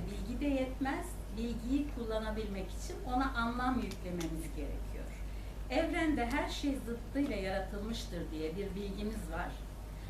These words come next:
Öyleyse yokluğa anlam veren varlıktır diyebiliriz. Varı görerek yokluğu tar-, tarif edebilmiştir insan. Tarih boyunca birçok fe-, filozof ve düşünür bu konuda düşünmüşler,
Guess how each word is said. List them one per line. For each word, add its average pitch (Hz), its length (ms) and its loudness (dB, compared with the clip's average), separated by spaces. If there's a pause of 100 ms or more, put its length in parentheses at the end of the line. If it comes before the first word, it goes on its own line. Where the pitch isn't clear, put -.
(180)
Öyleyse 302 480 4
yokluğa 226 520 2
anlam 233 500 2
veren 220 400 2
varlıktır 269 760 4
diyebiliriz. 185 680 -2 (400)
Varı 247 260 6
görerek 208 580 2 (120)
yokluğu 208 520 0 (100)
tar-, 202 400 -2
tarif 208 340 2
edebilmiştir 170 760 2
insan. - 420 -4 (800)
Tarih 330 320 8 (120)
boyunca 277 600 6 (300)
birçok 349 400 2
fe-, 233 240 0 (160)
filozof 226 440 0 (140)
ve 175 80 -2 (100)
düşünür 175 440 -4 (440)
bu 381 220 0
konuda 214 480 2
düşünmüşler, 220 720 0